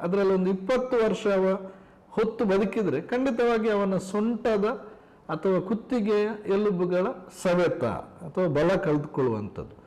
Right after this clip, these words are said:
ಆದ ವಿಚಾರ ನಾವು ನಲವತ್ತರಿಂದ ಅರವತ್ತು ವರ್ಷದ ವಯಸ್ಸಲ್ಲಿ ನಾವು ಚರ್ಚೆ ಮಾಡ್ಬೋದು. ಆದ್ರೆ ಇಲ್ಲಿ ಇಪ್ಪತ್ತರಿಂದ ನಲವತ್ತು ವರ್ಷದಲ್ಲಿ ಅವನಿಗೆ ನೋವು ಬರ್ಬೇಕಾದ್ರೆ ಮುಖ್ಯವಾಗಿ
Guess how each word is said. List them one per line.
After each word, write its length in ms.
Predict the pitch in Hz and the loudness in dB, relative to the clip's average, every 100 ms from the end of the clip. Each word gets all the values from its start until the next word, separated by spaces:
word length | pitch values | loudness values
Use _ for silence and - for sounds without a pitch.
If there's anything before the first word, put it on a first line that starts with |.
| - - - - | -20 -20 -14 -4
ಆದ 200 | 233 247 247 | 0 2 2
ವಿಚಾರ 340 | 226 240 233 233 | 2 0 0 0
ನಾವು 280 | 220 214 240 - - | 0 0 -2 -4 -6
ನಲವತ್ತರಿಂದ 640 | 190 220 226 214 208 196 208 | 0 2 2 0 0 0 2
ಅರವತ್ತು 440 | 190 220 202 202 | 2 2 2 2
ವರ್ಷದ 360 | 185 185 190 175 | 2 2 0 2
ವಯಸ್ಸಲ್ಲಿ 560 | 175 170 165 156 185 | 2 2 0 -2 -2
ನಾವು 300 | 202 185 175 185 - - - | -2 0 -2 -4 -12 -18 -4
ಚರ್ಚೆ 260 | 170 - | -4 0
ಮಾಡ್ಬೋದು. 720 | 165 165 190 151 101 - - - - - - | 0 2 2 0 -2 -4 -12 -20 -20 -18 -4
ಆದ್ರೆ 280 | 175 180 170 | 0 2 2
ಇಲ್ಲಿ 360 | 196 269 254 | 2 2 2
ಇಪ್ಪತ್ತರಿಂದ 720 | 226 185 185 - 262 262 233 | 2 -2 -2 0 0 2 0
ನಲವತ್ತು 480 | 226 208 196 202 196 | 0 2 2 0 0
ವರ್ಷದಲ್ಲಿ 440 | 185 180 175 185 185 | -2 -2 -4 0 0
ಅವನಿಗೆ 420 | 170 165 165 156 | 0 -2 -2 -2
ನೋವು 360 | 151 165 208 | 0 0 2
ಬರ್ಬೇಕಾದ್ರೆ 840 | 196 135 170 202 247 247 185 143 247 - - - - - _ | 2 2 2 2 2 0 0 0 -4 -10 -20 -20 -20 -20 _
ಮುಖ್ಯವಾಗಿ 680 | 196 190 240 208 190 170 233 | -6 -2 0 2 2 0 -4